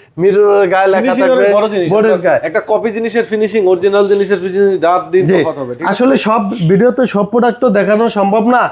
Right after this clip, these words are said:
Speaker 1: আপনি কিছু কিছু প্রোডাক্ট দেখেন। ন্যাশনাল ট্রেড সেন্টার এরকম আপনার স্ক্রিনে দেওয়া নাম্বার থাকবে, একটা উজু বেসিন মা-, আহ, দাদা দাদি, বয়স্ক লোকদের জন্য,
Speaker 2: হুম, হুম,
Speaker 1: যে
Speaker 2: হুম।
Speaker 1: সারা বাংলাদেশে নিতে পারবেন এবং এদের ফিটিংস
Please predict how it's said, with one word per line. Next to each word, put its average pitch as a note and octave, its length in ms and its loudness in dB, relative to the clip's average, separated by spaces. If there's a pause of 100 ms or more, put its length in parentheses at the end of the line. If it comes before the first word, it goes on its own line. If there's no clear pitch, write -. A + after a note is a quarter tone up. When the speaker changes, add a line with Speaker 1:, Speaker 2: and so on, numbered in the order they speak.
(180)
Speaker 1:
আপনি F#3+ 320 0
কিছু A3 280 -2
কিছু A3+ 240 0
প্রোডাক্ট A3 300 2
দেখেন। F3 220 0
ন্যাশনাল F3+ 480 2
ট্রেড A#3 260 0
সেন্টার A3 320 2
এরকম A3 360 0 (280)
আপনার G#3+ 440 2
স্ক্রিনে A3 300 0
দেওয়া G#3+ 240 0
নাম্বার G#3 340 0
থাকবে, A3 460 0
একটা G#3 260 0
উজু G#3+ 240 2
বেসিন F#3+ 360 0 (240)
মা-, D#3+ 100 0
আহ, E3 360 0
দাদা F#3 260 2
দাদি, F#3 360 2 (100)
বয়স্ক F#3 280 -2
লোকদের E3+ 480 0
জন্য, E3 460 0
Speaker 2:
হুম, D3 120 -10
হুম, C3+ 100 -10
Speaker 1:
যে E3 80 0
Speaker 2:
হুম। F3+ 40 0
Speaker 1:
সারা F3 300 -2
বাংলাদেশে G3+ 500 0
নিতে F#3+ 240 0
পারবেন G3+ 480 0
এবং F#3 300 2
এদের F3+ 200 0
ফিটিংস F#3+ 440 -2